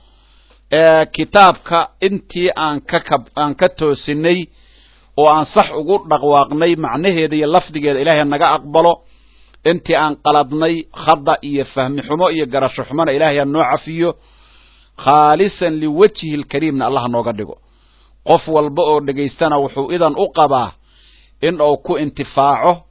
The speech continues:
barto, sii aqriyo, dadka u sii gudbiyo,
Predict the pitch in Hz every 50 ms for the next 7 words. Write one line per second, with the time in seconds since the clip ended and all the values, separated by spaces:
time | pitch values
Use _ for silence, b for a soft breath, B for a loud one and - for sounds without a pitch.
0 | _ _ _ _ _ _ _ _ - - 123 127 147 151 147 - - 180 190 170
1 | 147 - _ _ _ _ _ _ _ - - - - 139 156 185 170 - 160 -
2 | - 147 151 151 156 170 175 170 160 - _ _ _ _ _ _ _ - 131 160
3 | 190 190 - - 160 180 - - - 165 160 143 131 147 135 131 127 139 151 160
4 | 175 180